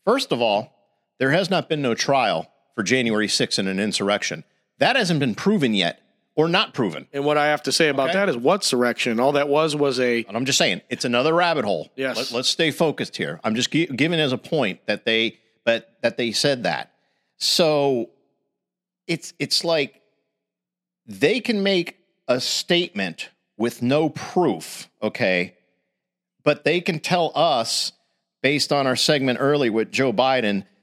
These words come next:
Speaker 1: that if we bring up that there's no evidence, that there's something wrong with us. So they basically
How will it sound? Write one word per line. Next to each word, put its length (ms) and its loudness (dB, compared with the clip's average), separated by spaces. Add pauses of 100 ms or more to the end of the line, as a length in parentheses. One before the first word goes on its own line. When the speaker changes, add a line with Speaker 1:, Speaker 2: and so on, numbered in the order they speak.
Speaker 1:
that 140 2
if 140 -4
we 200 2
bring 320 0
up 220 0
that 140 0
there's 220 -4
no 260 2
evidence, 640 -2 (340)
that 240 0
there's 160 -2
something 340 0
wrong 280 2
with 140 -10
us. 280 -10 (320)
So 180 2
they 200 2
basically 720 0